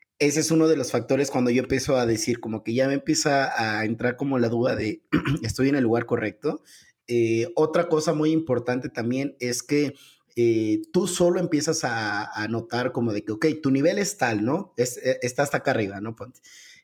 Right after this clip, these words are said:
Y cuando realmente te empieza a dejar de llamar la atención tu trabajo, empiezas a hacer cosas que no deberías y tú estás muy consciente que las estás haciendo, pero ya no le das esa importancia, ya empiezas a dejar como de lado de,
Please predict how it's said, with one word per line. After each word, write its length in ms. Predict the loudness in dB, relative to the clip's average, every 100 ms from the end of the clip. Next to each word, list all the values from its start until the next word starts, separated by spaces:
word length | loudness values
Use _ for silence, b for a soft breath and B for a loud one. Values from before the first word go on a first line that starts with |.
| _
Y 680 | 2 4 4 4 2 0 -8 _
cuando 400 | 0 2 2 2 2
realmente 400 | 2 2 0 0
te 120 | 0
empieza 320 | 0 0 2
a 40 |
dejar 340 | 0 2 0 0
de 100 | 0
llamar 280 | 2 2 2
la 80 |
atención 460 | 0 0 -2 -2 -2
tu 120 | -2 -4
trabajo, 560 | -4 -2 2 2 2 0
empiezas 340 | 0 -2 -2 -4
a 20 |
hacer 260 | -2 -2
cosas 380 | 0 0 0 -4
que 100 | -2
no 140 | 0 2
deberías 560 | 2 2 2 0 -2
y 100 | -6
tú 140 | -4 -2
estás 180 | 0 2
muy 160 | 2
consciente 460 | 2 0 0 -2 -2
que 100 | -2
las 200 | -2 -6
estás 240 | -8 -8
haciendo, 480 | -4 -2 0 0 -2 b b b b b _ 0
pero 340 | 4 4 4
ya 140 | 2
no 100 | 0
le 100 | 2
das 200 | 2 2
esa 140 | 0 0
importancia, 680 | 0 -2 -2 -4 -4 -6 -4
ya 300 | 0 2 2
empiezas 560 | 0 0 0 0 -4 0
a 80 | 2
dejar 340 | 2 0 -2
como 380 | 0 2 2 0
de 140 | 0
lado 240 | 0 2 0
de, 180 | -2